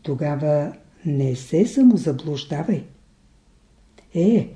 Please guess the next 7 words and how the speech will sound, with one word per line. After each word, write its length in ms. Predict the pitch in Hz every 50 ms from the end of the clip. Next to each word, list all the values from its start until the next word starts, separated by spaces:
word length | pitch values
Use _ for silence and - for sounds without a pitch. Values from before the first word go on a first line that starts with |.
| - - _ - -
други 320 | 147 - 151 151 170 254 262
неща 340 | 269 - - - 185 196
мога 280 | 214 190 151 131 143 202
да 100 | - 226
вдигна." 380 | 160 131 151 143 - - 139 - - - _ _ _ _ _ _ _ _ _ _ _ _ _ _ _ _ _ _ _ _ _ -
"Какви?" 440 | - 127 - - 165 202 208 - - - - _ _ _ _ _ _ _ _ _ _ _ _ _ _ _ _ _ _ _
"Сламки." 600 | - - - 269 269 247 202 139 - - - -